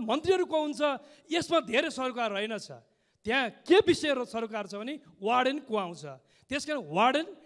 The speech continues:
आतङ्कबाट त्यहाँका दाजुभाइ दिदीबहिनीहरू, त्यहाँका जनताहरू अहिले पनि प्रताडित हुनुपर्ने, त्यहाँ वन्यजन्तुबाट एक प्रकारले आक्रमणको निशाना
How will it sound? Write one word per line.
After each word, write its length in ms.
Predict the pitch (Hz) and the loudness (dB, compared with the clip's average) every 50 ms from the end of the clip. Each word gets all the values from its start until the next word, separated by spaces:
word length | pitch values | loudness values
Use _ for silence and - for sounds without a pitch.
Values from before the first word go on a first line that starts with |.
| _ _ _ _ - | _ _ _ _ 0
आतङ्कबाट 640 | 214 247 - - 349 392 349 339 311 277 269 220 277 | 0 0 2 0 -2 -2 -2 0 0 0 0 0 -4
त्यहाँका 380 | - - 254 247 247 233 254 | -8 -6 -4 -4 -4 -4 -6
दाजुभाइ 360 | 202 220 233 226 208 226 226 196 196 | -4 -2 -2 -2 -2 -2 -4 -4 -4
दिदीबहिनीहरू, 400 | 208 220 208 214 214 240 269 208 | -6 -6 -4 -4 -4 -4 -6 -6
त्यहाँका 260 | 240 226 196 202 196 160 | -6 -6 -6 -6 -8 -8
जनताहरू 340 | 190 190 180 185 226 277 277 240 | -8 -8 -6 -4 -4 -4 -2 0
अहिले 220 | 254 302 349 381 | 0 2 2 2
पनि 200 | 381 392 381 381 359 - - - - - | 0 0 -2 -2 -4 -4 -8 -14 -8 -4
प्रताडित 420 | 214 220 220 240 247 277 311 311 | -4 -2 0 2 2 2 0 0
हुनुपर्ने, 420 | 294 294 302 277 302 285 294 320 370 392 - - _ _ _ _ _ _ _ - | -4 -4 -4 -2 -2 -2 -2 -2 -6 -10 -12 -20 _ _ _ _ _ _ _ 2
त्यहाँ 200 | 277 311 349 381 381 - - - _ _ _ _ _ - - - | 4 4 4 4 0 -6 -16 -20 _ _ _ _ _ -20 -6 0
वन्यजन्तुबाट 760 | 180 233 277 320 302 302 311 311 294 311 302 302 302 294 285 247 175 131 123 - - - | 2 2 4 4 4 2 2 2 2 0 2 4 4 6 6 2 0 -2 -6 -10 -4 -2
एक 160 | 285 294 - | -2 -2 0
प्रकारले 380 | 302 285 233 277 277 277 269 269 | -2 -2 -2 0 -2 -2 -2 -2
आक्रमणको 580 | 233 226 254 - 269 269 269 269 220 254 240 190 143 113 117 | -2 -2 -4 -4 -4 -6 -4 -4 -2 -2 -2 -2 -2 -6 -6
निशाना 460 | 175 247 208 - 269 269 269 294 | -6 -4 -2 -2 -2 -2 -2 -4